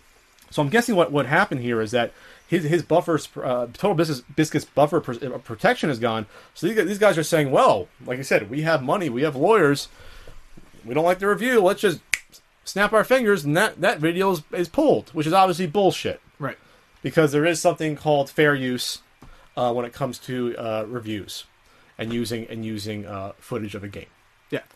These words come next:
Speaker 1: So I've, I've been, I've been somewhat lucky myself personally. And the reason a lot of people made these big YouTube videos about it, uh, I had about six or seven videos flagged, but I'm gonna be honest, uh, three or four of them deserved it.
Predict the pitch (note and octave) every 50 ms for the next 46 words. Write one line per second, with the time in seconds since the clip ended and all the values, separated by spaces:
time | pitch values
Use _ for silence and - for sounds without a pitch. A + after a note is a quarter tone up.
0 | _ _ _ _ _ _ - C#3 A#2+ A#2+ A#2+ - D3+ E3+ G3+ F#3+ E3 F3+ G3+ A3
1 | F#3 G#3+ G3+ G3+ - C#3 F3+ G3 F3+ G#3 F#3+ F3+ - - G#3 G3+ G3+ - E3+ E3
2 | D#3 D3 - E3 E3 D#3+ F3+ D3+ C#3 C3+ - - E3+ D3 C3+ - - D3+ D3 -
3 | D3 C#3 C3+ C#3 D#3+ F#3+ G#3 A3 G#3 F#3+ D#3 - - - - F3+ F#3 G3+ - G3
4 | G3+ F3+ F3+ E3+ D3+ D#3 C3+ - C#3+ C3 C3+ C#3+ - D3 C3+ C3+ B2+ C3 C3 A#2+
5 | B2+ B2 B2 A#2+ B2+ - _ _ - - - _ _ - C3+ C3+ C3+ - D#3 F3+
6 | G3 A3 G#3+ F#3 D3+ D#3+ D#3 D3+ - - - - - A3 G#3+ - G3 D#3 - G3
7 | F3+ D#3 D3 C3 C#3+ D3 D#3 D3 D3 - - E3+ D#3+ D#3 D#3 D3+ - - _ _
8 | _ - - _ _ _ _ - C#3 C#3 C3+ C3+ B2+ - _ _ _ _ _ _
9 | _ _ - D3 E3 F#3 F#3+ D#3 D#3 D3 D#3 F3+ D#3+ C3 - - - - - -
10 | - C#3+ D#3 G3 G3 E3 - - E4 F#4 F#4 B3 D#3+ C3+ C3+ C3 C3 B2 B2+ C3+
11 | D3 - C#3+ D#3+ D#3 C#3+ C3+ G3 A3+ E3+ A#2 G2+ A2 G#2 -